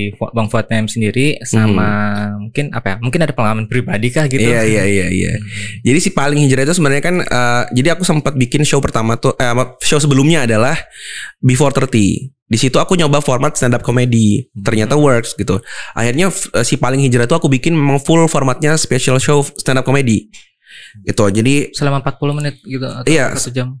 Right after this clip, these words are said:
Speaker 2: iya, satu jam, satu
Speaker 1: Hmm.
Speaker 2: jam, eh. Jadi stand up comedy, karena basicnya ada stand up itu keresahan,
Speaker 1: Mm-mm.
Speaker 2: akhirnya aku, eh, lihat yang aku resahkan apa sih gitu. Nah, di Anak Hijrah ini aku nemunya itu, si paling hijrah. Dan ternyata aku gitu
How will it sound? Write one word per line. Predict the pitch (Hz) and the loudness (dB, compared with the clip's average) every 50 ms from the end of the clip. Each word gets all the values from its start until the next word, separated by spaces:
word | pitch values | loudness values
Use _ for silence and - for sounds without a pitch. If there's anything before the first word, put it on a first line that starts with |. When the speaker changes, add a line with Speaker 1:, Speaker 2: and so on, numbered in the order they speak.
| _ | _
Speaker 2:
iya, | - - 139 | 0 2 2
satu | 135 139 143 143 | 2 4 2 2
jam, | 135 120 107 104 113 - | 2 2 0 0 -4 -8
satu | - - - - 156 | -10 -6 -4 -2 0
Speaker 1:
Hmm. | 123 117 | 0 2
Speaker 2:
jam, | 120 110 101 101 101 101 101 92 - | 2 0 2 2 2 2 2 0 0
eh. | - - - 85 95 101 101 - - - - - - - | -2 -2 -2 0 0 -2 -4 -6 -12 -18 -18 -18 -10 -4
Jadi | - - 131 | 0 0 0
stand | - - 135 127 | 2 2 0 0
up | 123 | 2
comedy, | 131 117 110 104 104 113 135 170 190 185 - - | 2 2 2 2 4 4 4 4 4 2 0 -2
karena | - - 127 123 127 123 | -4 -2 0 0 2 2
basicnya | 117 120 117 - 123 - 127 120 113 | 0 0 0 -2 -2 -2 0 0 0
ada | 113 113 117 117 117 | 2 2 2 0 0
stand | - - - 120 120 | -2 -2 -2 -2 0
up | 117 | 0
itu | 107 123 - | -2 -2 -2
keresahan, | 117 - 123 117 113 - 165 180 170 - - 107 95 95 117 135 151 | 0 0 0 0 0 0 0 -2 -2 -2 -2 -2 0 0 0 -2 -2
Speaker 1:
Mm-mm. | - 131 117 110 117 113 110 113 - - - | -4 -6 -6 -4 -4 -6 -6 -8 -12 -10 -6
Speaker 2:
akhirnya | - 117 123 123 117 120 160 185 | -2 0 0 2 2 0 0 -2
aku, | 180 196 185 - - _ _ _ _ _ _ _ _ _ _ | 0 -2 -4 -4 -6 _ _ _ _ _ _ _ _ _ _
eh, | - - 123 123 | -2 0 2 2
lihat | 139 175 180 151 | 2 2 2 2
yang | 135 127 127 | 2 0 0
aku | - 120 - | 0 0 0
resahkan | 147 131 - 123 110 - - 170 | 0 0 0 0 0 0 0 -2
apa | 175 - 180 175 | -2 0 0 0
sih | - 185 175 | 2 2 2
gitu. | 160 135 131 113 104 | 2 2 2 2 2
Nah, | 110 120 | 2 2
di | 123 127 | 2 2
Anak | - 107 123 123 - | 0 0 0 -2 0
Hijrah | 131 131 120 113 110 | 0 0 0 0 0
ini | 110 135 | 0 -2
aku | 170 - 214 | 0 0 2
nemunya | 202 190 190 196 208 208 | 2 4 4 4 4 4
itu, | 214 214 214 175 170 | 2 2 2 2 4
si | 160 160 | 4 2
paling | 160 - 143 143 151 | 2 0 2 2 4
hijrah. | 175 180 170 180 160 | 4 4 4 4 4
Dan | 147 143 | 2 2
ternyata | 151 151 151 160 160 131 110 - - 202 254 - - - - - - | 2 2 0 2 2 0 0 0 0 -2 -2 -2 -6 -10 -10 -8 -6
aku | - 156 - 285 262 | -4 0 2 4 4
gitu | 220 254 - - 226 | 4 4 4 4 4